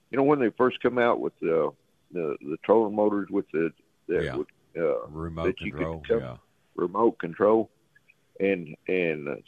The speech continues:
Speaker 1: several of them would do it, and they still do it. But this one guy, he,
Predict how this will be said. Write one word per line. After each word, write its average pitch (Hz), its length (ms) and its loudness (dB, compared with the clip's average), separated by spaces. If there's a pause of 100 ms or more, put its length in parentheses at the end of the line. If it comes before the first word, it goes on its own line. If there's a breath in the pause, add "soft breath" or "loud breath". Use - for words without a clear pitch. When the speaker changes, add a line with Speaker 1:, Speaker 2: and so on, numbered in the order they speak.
Speaker 1:
several 127 320 6
of 90 80 2
them 87 80 -6
would 87 240 -4
do 113 240 6
it, - 180 2
and 80 280 -2
they 104 120 0
still 131 320 2
do 82 160 0
it. - 100 -6 (520)
But - 80 -8
this 95 180 -2
one 120 260 4
guy, 98 240 4
he, 120 360 0